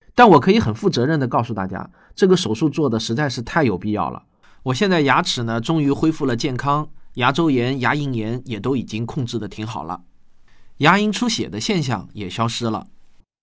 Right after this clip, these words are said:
我现在每年啊，要去洗牙两到三次。那每次洗牙的信号呢，就是看刷牙的时候是否会有血丝，只要有一点点出血的迹象，我就知道自己又该洗牙了。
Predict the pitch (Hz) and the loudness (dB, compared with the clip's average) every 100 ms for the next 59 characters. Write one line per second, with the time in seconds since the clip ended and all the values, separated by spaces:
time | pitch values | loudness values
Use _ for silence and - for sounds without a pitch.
0 | _ _ 135 220 208 170 123 95 107 143 | _ _ 0 4 6 6 4 0 -2 0
1 | 131 147 139 135 - 104 90 104 131 131 | 2 2 2 0 -2 -4 2 4 4 2
2 | 113 92 101 123 113 156 175 - 135 - | -4 -2 0 0 0 0 0 0 -2 -6
3 | _ _ _ _ _ _ _ 196 190 165 | _ _ _ _ _ _ _ 6 6 8
4 | 117 - 226 - 110 143 170 233 180 208 | 4 4 2 2 2 2 2 2 4 6
5 | 165 104 120 147 143 165 127 185 151 131 | 6 4 0 -2 -2 -2 2 2 2 0
6 | 143 - - 117 - 180 - 98 101 143 | -2 -4 -4 -4 -2 -2 -2 -4 -2 0
7 | 117 120 101 - 131 135 - _ _ _ | 2 0 -4 -6 -2 -2 -4 _ _ _
8 | _ - 175 226 147 - 262 - 123 120 | _ 4 6 8 6 6 2 0 -2 0
9 | 247 147 - 151 110 107 - 120 117 - | 2 2 2 -2 -2 -4 -4 -4 -4 -6
10 | - 107 104 117 123 120 - - - 143 | -10 -8 -4 -4 0 -2 -2 -8 -6 -4
11 | 110 117 117 110 110 101 87 92 98 | -2 -2 -2 -2 -4 -6 -6 -6 -8